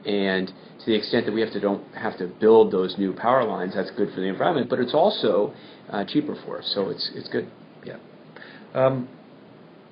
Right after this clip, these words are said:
Speaker 2: lately in the, in the news, there's been a little bit of a, um, questioning
Speaker 1: Mm-hmm.
Speaker 2: about, uh, our commitment to move forward with, with health insurance reform,
Speaker 1: Mm-hmm.
Speaker 2: to move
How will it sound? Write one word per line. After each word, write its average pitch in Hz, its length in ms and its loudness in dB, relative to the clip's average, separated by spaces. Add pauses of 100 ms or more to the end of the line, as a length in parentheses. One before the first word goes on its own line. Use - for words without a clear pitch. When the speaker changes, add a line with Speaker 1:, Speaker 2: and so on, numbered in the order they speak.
(140)
Speaker 2:
lately 123 520 6
in 107 180 0
the, 104 140 -4
in 110 120 0
the 104 100 2
news, 101 560 0
there's 95 220 -4
been 92 200 -8
a 90 80 -4
little 98 280 -2
bit 92 180 -2
of 90 120 0
a, 85 280 -8 (500)
um, 85 260 -12 (1040)
questioning 101 560 4 (380)
Speaker 1:
Mm-hmm. 101 180 -12
Speaker 2:
about, 92 380 -4
uh, 92 420 -4 (440)
our 98 220 0
commitment 110 420 -2 (280)
to 95 80 -6
move 98 260 -2 (100)
forward 95 380 4
with, 85 120 -4 (140)
with 98 100 -4 (380)
health 143 180 8
insurance 127 500 4
reform, 95 640 0
Speaker 1:
Mm-hmm. 90 380 -6
Speaker 2:
to - 80 -12
move 95 160 -2